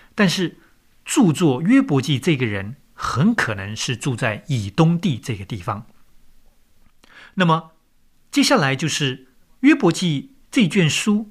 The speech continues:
是什么时候写成的呢？那么从刚才对约伯这个人的探讨，我们可以了解到，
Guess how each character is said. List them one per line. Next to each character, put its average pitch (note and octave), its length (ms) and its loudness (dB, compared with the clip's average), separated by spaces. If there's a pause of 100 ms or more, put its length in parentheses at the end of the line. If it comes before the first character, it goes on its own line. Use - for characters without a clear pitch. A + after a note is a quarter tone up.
(120)
是 - 160 -4
什 - 180 0
么 A3 80 0
时 - 160 0
候 C4 540 2
写 - 420 0
成 A#2 340 -4
的 D#3+ 120 4
呢？ D4 180 -4 (1500)
那 E3 100 2
么 C#3+ 100 4
从 C3 220 -4
刚 A#3+ 180 2
才 A2 340 -6 (120)
对 C3+ 340 0
约 C4+ 160 6
伯 E3+ 240 0
这 E3+ 220 0
个 B2 120 -2
人 G#2 260 -8
的 C#3 100 -6
探 F#3 320 -4
讨， - 300 -12 (840)
我 C#3+ 80 0
们 B2 120 -2
可 C#3+ 120 -4
以 B2+ 60 0
了 A#2 240 -2
解 B2 180 -4
到， A#2+ 440 -2